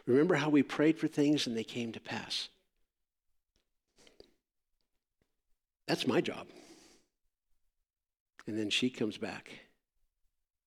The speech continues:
because my, she's my helpmeet. She comes back, she says, "Yeah,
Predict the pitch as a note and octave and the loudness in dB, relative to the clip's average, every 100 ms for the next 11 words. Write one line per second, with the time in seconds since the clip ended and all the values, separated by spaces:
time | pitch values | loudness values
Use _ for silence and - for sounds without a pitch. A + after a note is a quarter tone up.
0 | _ - - A2+ G#2 F2+ A2+ - A2+ G#2+ | _ -14 -8 -6 -4 -6 -8 -6 -4 -4
1 | E2 A#2 G2+ E2 - - _ - - - | -4 -6 -6 -14 -18 -20 _ -20 -20 -4
2 | C#3+ - A2+ G2 G2+ - - - A2 - | -2 -2 -6 -6 -8 -8 -10 -10 -10 -10